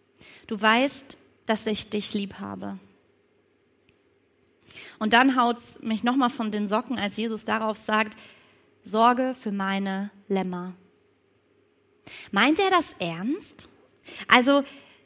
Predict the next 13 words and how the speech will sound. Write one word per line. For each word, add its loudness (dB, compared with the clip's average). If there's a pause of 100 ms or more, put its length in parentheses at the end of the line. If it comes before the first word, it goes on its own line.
(340)
der 6
wiederholt 4
jetzt 4
sogar 4
auch 6
noch 0
meinen 4
Auftrag, 2
den 4
er 4
mir 2
gegeben -2
hat. -8